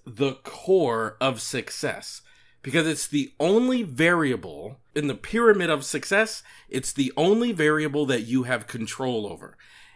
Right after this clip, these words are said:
And it's the luckiest people I know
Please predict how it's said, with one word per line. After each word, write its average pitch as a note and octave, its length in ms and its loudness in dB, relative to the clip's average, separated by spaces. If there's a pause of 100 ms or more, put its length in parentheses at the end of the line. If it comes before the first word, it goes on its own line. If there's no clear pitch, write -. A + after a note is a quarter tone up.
(140)
And F3 160 4
it's - 260 -4 (200)
the E3 180 2
luckiest F#3+ 760 2
people A#3 340 0
I A#3+ 120 2
know B3 420 0